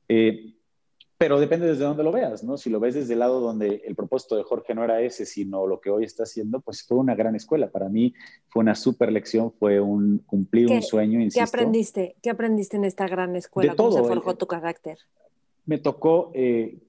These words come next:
Speaker 1: el tema de resiliencia otra vez, entender que las cosas a veces exceden de tus capacidades y de lo que tú quieres hacer, que tienes que trabajar, eh, con otras compañías, que, que, que tienes que aprender a trabajar con, con los, con los presupuestos y con lo, con, con las capacidades de otros. Eh,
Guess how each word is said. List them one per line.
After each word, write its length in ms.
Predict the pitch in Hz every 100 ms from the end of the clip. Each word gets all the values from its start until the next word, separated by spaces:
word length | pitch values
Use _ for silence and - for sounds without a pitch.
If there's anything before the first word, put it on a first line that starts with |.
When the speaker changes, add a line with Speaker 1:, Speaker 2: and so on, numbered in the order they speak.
| - -
Speaker 1:
el 120 | 107
tema 200 | 135 139
de 60 |
resiliencia 540 | 110 104 107 117 120 113
otra 160 | 98
vez, 240 | 107 131 131
entender 440 | 95 98 98 107
que 80 | 113
las 120 | 101
cosas 260 | - 110 107
a 60 |
veces 300 | 101 101 101
exceden 380 | - - 101 101
de 60 | 90
tus 120 | -
capacidades 720 | 95 - - 92 98 101 98
y 40 | 98
de 80 |
lo 100 | 92
que 100 | -
tú 160 | - 92
quieres 280 | - 90 -
hacer, 360 | - 110 110 - - - _
que 100 | 101
tienes 260 | 110 107 101
que 120 | 101
trabajar, 540 | 101 95 - 101 95 - _ _
eh, 460 | 98 95 95 92 - _ _
con 200 | 120 117
otras 260 | 107 107 -
compañías, 300 | 90 101 -
que, 120 | 113
que, 260 | 107 101 -
que 100 | 104
tienes 220 | 113 123
que 100 | 117
aprender 320 | 101 101 110
a 80 | 120
trabajar 440 | 110 101 - 110 -
con, 280 | 107 101
con 160 | - 98
los, 360 | 92 - - _ _ _
con 120 | -
los 80 | 90
presupuestos 540 | 98 - - 113 113
y 80 | 127
con 120 | 110
lo, 160 | 98 95
con, 140 | 98
con 180 | 92 98
las 140 | 92 -
capacidades 580 | - 98 107 107 107
de 100 | 92
otros. 480 | 110 131 113 113 110 - - _
Eh, 540 | - 101 101 101 202